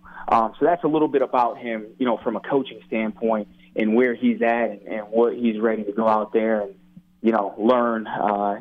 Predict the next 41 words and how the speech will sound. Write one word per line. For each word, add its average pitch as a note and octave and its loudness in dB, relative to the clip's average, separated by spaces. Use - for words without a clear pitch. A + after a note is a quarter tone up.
you A#2+ 2
know, G#2+ -2
in A2+ -2
New A2 -10
York B2 2
right G2+ -10
now. G#2 -6
Um, A#2+ 2
now, B2+ 2
the, A#2+ 0
the A#2+ 0
other D3 2
thing D3 -8
from, A2+ -2
you B2+ 0
know, A#2 2
what B2 0
you C3+ -4
get C3+ 0
on B2 -6
the G#2 -14
field, D3+ 2
um, G#2 -4
you B2 0
know, A#2 0
I, A#2 -2
I, E2 -6
I - -4
keep F3 -2
saying B2+ 2
it, G#2+ -6
but, G#2+ 2
and A2+ 2
you C3+ 4
guys C3 0
will A2+ -10
see B2+ 4
it A2 2
as A2 0
he's G2+ -10
there, A2 2